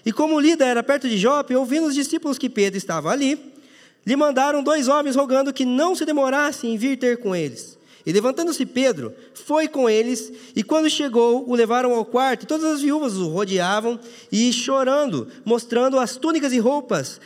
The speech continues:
que Dorcas fizera enquanto estava com elas. Mas Pedro, fazendo-a sair todos, pôs-se de joelho e orou. E voltando-se para o corpo, disse: "Tabita, levante-se."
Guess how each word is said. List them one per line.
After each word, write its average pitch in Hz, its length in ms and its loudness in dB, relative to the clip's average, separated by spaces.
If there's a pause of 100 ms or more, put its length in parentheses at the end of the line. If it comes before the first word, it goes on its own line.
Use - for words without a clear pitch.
(160)
que 254 140 -2
Dorcas 240 580 0
fizera 254 500 0
enquanto 208 280 -4
estava 175 260 -4
com 170 160 -4
elas. 135 380 -10 (380)
Mas 180 580 0
Pedro, 214 420 2
fazendo-a 220 480 0
sair 226 260 0
todos, 226 500 2
pôs-se 233 300 0
de 240 120 -2
joelho 208 340 2
e 214 80 4
orou. 185 460 0 (480)
E 202 100 4
voltando-se 240 1120 2
para 208 300 0
o 262 80 0
corpo, 247 420 2
disse: 180 480 -2 (300)
"Tabita, 180 600 0 (320)
levante-se." 214 800 0